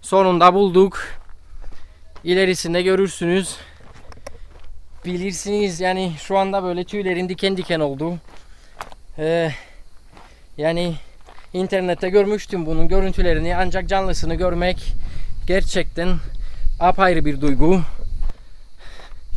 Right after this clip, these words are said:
Bu şekilde bu gördüğünüz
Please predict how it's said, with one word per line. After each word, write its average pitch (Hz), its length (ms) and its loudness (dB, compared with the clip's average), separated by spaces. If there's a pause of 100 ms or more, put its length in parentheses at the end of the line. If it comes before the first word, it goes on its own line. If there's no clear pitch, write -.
(840)
Bu 165 100 -2
şekilde 151 640 0 (2500)
bu 139 100 -6
gördüğünüz 147 680 0